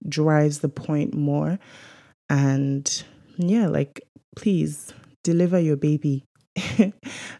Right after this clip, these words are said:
Don't be like me. Don't be afraid. Don't hold this baby and deliver your baby.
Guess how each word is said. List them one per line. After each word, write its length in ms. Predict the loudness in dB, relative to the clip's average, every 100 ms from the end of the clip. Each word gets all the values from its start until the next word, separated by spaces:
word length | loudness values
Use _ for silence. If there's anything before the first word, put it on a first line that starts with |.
| 2
Don't 240 | 6 6 6
be 120 | 4
like 240 | 4 2
me. 120 | 0
Don't 280 | 2 2 4
be 140 | 4 2
afraid. 480 | 0 0 0 2
Don't 200 | 0 2
hold 260 | 2 0 0
this 180 | -2 -2
baby 440 | 0 0 0 -2
and 220 | 0 -2 -6 -18 -20 -20 -20 _ _
deliver 580 | 2 4 4 4 2 0 -6
your 260 | 0 2
baby. 640 | 4 4 2 2 0 -2